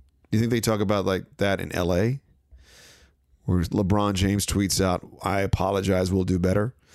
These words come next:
There has to be this expectation, and there has to be an embarrassment that goes along with losing to the Blazers, and I don't feel that at all.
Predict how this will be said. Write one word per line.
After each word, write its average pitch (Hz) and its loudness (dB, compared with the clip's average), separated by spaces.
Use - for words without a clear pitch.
There 110 0
has 160 -2
to 104 -2
be 85 0
this 104 2
expectation, 90 -2
and 92 0
there 95 0
has 98 -2
to - -2
be 82 -2
an 98 2
embarrassment 95 0
that 78 -2
goes 85 0
along 92 0
with 92 0
losing 98 0
to 90 -2
the 95 0
Blazers, 95 0
and 80 -2
I 95 0
don't 110 -2
feel 131 0
that - -2
at 101 0
all. 190 -4